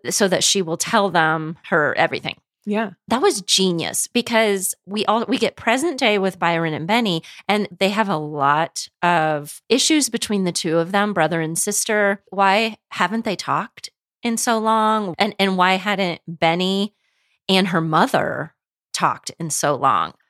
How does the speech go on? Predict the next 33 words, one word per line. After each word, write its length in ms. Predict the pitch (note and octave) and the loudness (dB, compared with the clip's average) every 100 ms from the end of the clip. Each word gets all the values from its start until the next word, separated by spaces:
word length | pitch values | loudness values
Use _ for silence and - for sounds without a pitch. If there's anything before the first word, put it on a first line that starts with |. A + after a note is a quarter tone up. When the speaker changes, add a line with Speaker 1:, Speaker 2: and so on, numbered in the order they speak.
| _ | _
Speaker 1:
I 40 | G3 | -2
mean, 400 | G#3 F#3+ F#3 - - | 0 0 0 -6 -6
really, 360 | F#3+ B3+ C4 B3 | 0 2 4 2
the 100 | E3+ | 0
crumbs 560 | - F3+ E3 F3+ F3+ | 2 2 4 2 -2
of 460 | - E3 D#3 D#3 - - - | 0 2 0 -4 -14 -10 -4
so 180 | - E3+ | 0 2
many 180 | F3+ F3+ | 2 0
mysteries 720 | D3+ - - F#3+ F#3 F#3+ F#3+ - | -2 -4 -2 -2 0 -2 -4 -2
are 100 | D#3+ | -2
put 240 | - F3+ - _ - | -2 -6 -6 _ -4
right 260 | E3+ A3+ | 0 2
in 120 | B3+ A#3+ | 2 0
the 80 | |
beginning, 600 | E3 D#3 D3+ D3+ F3 G#3+ - - - | 0 -2 -2 -2 -2 -4 -6 -16 -2
but 140 | G#3 E3 | -2 0
the 220 | F#3+ F3 | -4 -2
story 460 | - - A#3+ B3 A#3 | 0 2 2 2 2
goes 320 | E3+ E3+ - | 2 0 0
back 300 | D#3 D3+ - | -2 -2 -2
in 120 | D3 | -8
time 640 | - - C4 E3+ D2+ E2+ - _ _ | -8 -4 -2 -2 -6 -12 -18 _ _
to 200 | - A#3+ | -2 0
their 160 | F#3 E3 | 2 2
mother 340 | F3 F3 E3+ - | 2 2 0 0
Eleanor's 920 | F3 A3 A#3+ D#3+ C#3+ D3 C#3+ D#3+ - - - | -2 0 -2 -2 -4 -4 -4 -4 -6 -8 -4
childhood 880 | - E4+ D4+ D#3 D#3 A#2+ G#2+ F#3+ - | 0 2 4 2 2 0 0 -4 -2
in 520 | G3 F#3+ F3+ F3+ F3+ - | 0 2 0 -2 -4 -6
the 60 | F#3 | -8
Caribbean. 680 | - A#3+ D4 G3+ G2 E2+ E2+ - _ | -2 -2 0 -2 -2 -6 -10 -20 _
When 300 | - G3+ A#3 | -6 0 2
that 180 | B3 G#3 | 2 0
happens, 640 | - G3 G#3+ C#4+ D4+ D#4+ | 0 -2 0 0 0 -4